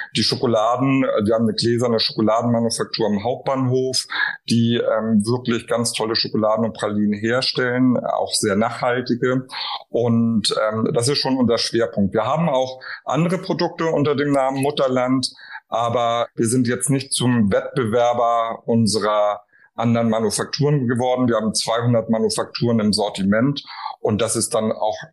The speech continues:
der Löwenanteil eigentlich von Mutterland. Also sprich, die anderen Manufakturen machen schon den größten Teil unseres Sortimentes aus. Und ich sag noch uns, weil ich mich immer noch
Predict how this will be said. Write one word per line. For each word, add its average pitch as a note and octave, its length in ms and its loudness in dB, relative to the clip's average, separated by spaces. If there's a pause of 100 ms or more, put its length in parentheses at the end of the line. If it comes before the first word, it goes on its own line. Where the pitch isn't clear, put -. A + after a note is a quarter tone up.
der G#2+ 100 0
Löwenanteil G2 840 0
eigentlich F2+ 420 -2
von F2+ 200 -2
Mutterland. E2 640 -2
Also F#2 400 0 (240)
sprich, - 360 -4
die G#3 140 2
anderen A#2 260 0
Manufakturen G#2+ 1000 -2 (280)
machen G#2+ 440 0
schon G#2 500 0 (240)
den G2+ 140 0
größten G#2 460 0
Teil F#2 260 -2
unseres F#2 320 -2
Sortimentes D#2+ 640 -2
aus. - 420 -8 (300)
Und A2+ 120 0
ich A#2 80 0
sag C3 220 0
noch A#2+ 180 0
uns, D3 300 2
weil A2+ 140 2
ich G#2+ 80 -2
mich G#2 180 0
immer A2+ 160 2
noch A2 200 -2